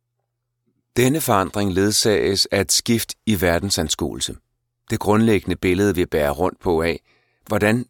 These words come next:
tingene er. En verdensanskuelse forsøger at besvare to fundamentale spørgsmål. Hvem er vi? Og hvad er det for en slags univers, vi lever i? Vores svar på disse spørgsmål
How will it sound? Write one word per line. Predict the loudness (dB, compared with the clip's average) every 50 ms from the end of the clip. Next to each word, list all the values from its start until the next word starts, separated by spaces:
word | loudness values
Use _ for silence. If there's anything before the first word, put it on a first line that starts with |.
| _ -4
tingene | 0 0 0 0 0 -2 -2 -2 -2 -2
er. | -4 -4 -4 -6 -12 _ _ _ _ _ _ _ _ _ _ _ _ _ _ _ _ _ _ _ _ _ _ _ _ _ _ _ _ _ 0
En | 2 2 4 4
verdensanskuelse | 4 4 4 2 0 -2 -2 -2 -2 0 0 2 2 2 2 0 0 0 -2
forsøger | -2 -2 0 2 2 2 4 4 2 2 0 -2 -2
at | -4 -2 0
besvare | -2 -2 0 0 0 0 0 -2 -4
to | -6 -2 -2 -2 -2 -2 -4 _ _
fundamentale | -4 -2 0 0 2 0 0 0 0 -2 -2 -2 -2 -4
spørgsmål. | -6 -4 -2 -2 -2 -2 -4 -4 -4 -6 -6 -10 _ _ _ _ _ _ _ _ _ _ _ _ _ _ _ _ _ _ _ _
Hvem | -6 0 2 4 4 4
er | 2 2 0 0
vi? | -2 -4 -6 -10 _ _ _ _ _ _ _ _ _ _ _
Og | 0 2 2 2 0 -2 _ _ _ _ _ _ _ _ _ _ _ _ _
hvad | 0 2 4 4 4
er | 2
det | 2 0
for | 0 0
en | 0 0
slags | 0 0 -2 -2 -2 -2 -4 -4
univers, | -2 -2 -2 0 0 0 0 2 0 -4 -6 -8 _
vi | -4 -4
lever | -2 -2 -2 0 0 -2 -2
i? | -4 -6 -12 _ _ _ _ _ _ _ _ _ _ _ _ _ _ _ _ _ _ _ _ _ _ _ _ _ _ _ _ _ _ _ 0
Vores | 2 4 4 4 2
svar | 2 0 0 0 -2 -4
på | -6 -4
disse | -4 -4 -4 -4
spørgsmål | -6 -2 0 0 0 0 0 -2 -2 0 0 0 0 -2